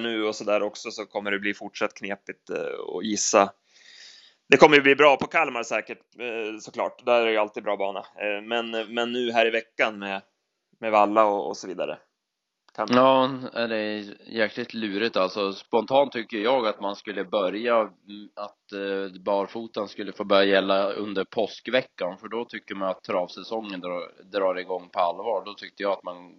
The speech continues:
Speaker 2: skulle kunna spara med, med barfotan fram till dit. Då är det ändå ett, ett gäng dagar till som, som det är skor då. Och, eh, sen,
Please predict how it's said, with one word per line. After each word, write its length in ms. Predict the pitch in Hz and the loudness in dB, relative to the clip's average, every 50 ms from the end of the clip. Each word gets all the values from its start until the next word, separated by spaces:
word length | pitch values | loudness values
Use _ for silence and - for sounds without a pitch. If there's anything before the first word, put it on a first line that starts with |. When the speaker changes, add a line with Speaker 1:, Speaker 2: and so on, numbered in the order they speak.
| _ _ _ _ _ | _ _ _ _ _
Speaker 2:
skulle 320 | - - - 98 85 90 | -20 -14 -12 -10 -8 -8
kunna 240 | 87 - 92 92 90 | -8 -8 -6 -6 -6
spara 420 | - - - 92 90 92 98 101 95 | -4 0 2 4 4 6 6 4 4
med, 340 | 92 90 87 85 85 87 | 4 2 0 0 0 2
med 160 | 90 98 95 87 | 2 2 4 6
barfotan 600 | 95 92 90 87 - 110 101 - - 90 82 - | 6 6 6 4 0 -4 -4 -2 -2 -2 -2 0
fram 200 | 98 87 90 90 | -2 -4 -4 -4
till 120 | - 95 | -8 -6
dit. 260 | 101 104 90 - _ | -6 -6 -6 -6 _
Då 260 | - 98 98 98 98 | -4 -2 0 2 4
är 160 | 98 95 101 101 | 4 4 4 4
det 80 | 98 | 2
ändå 180 | 90 90 90 87 | 0 -2 -6 -12
ett, 60 | - _ _ _ _ _ - - _ - 101 101 | -12 _ _ _ _ _ -20 -20 _ -10 -10 -8
ett 80 | - 104 | -4 -4
gäng 280 | 101 95 92 90 92 | -2 -2 -2 -4 -4
dagar 340 | 90 98 92 92 90 92 98 | -2 0 0 0 0 -2 -4
till 360 | 98 - 127 117 101 92 87 | -4 -6 -8 -8 -6 -8 -10
som, 380 | 85 92 95 90 90 90 95 - - 95 | -8 -6 -6 -6 -4 -6 -10 -12 -12 -12
som 260 | 95 - 101 87 90 | -4 -2 -2 0 2
det 140 | 87 90 95 | 4 6 6
är 60 | 92 | 4
skor 360 | - - - 113 104 92 92 | 4 0 -4 -4 -2 -2 -2
då. 100 | 85 85 | 0 0
Och, 320 | 80 85 90 - _ - 90 | -2 -2 -4 -8 _ -8 -6
eh, 100 | 90 90 | -6 -2
sen, 340 | - - 98 92 92 87 | 0 0 0 0 0 -6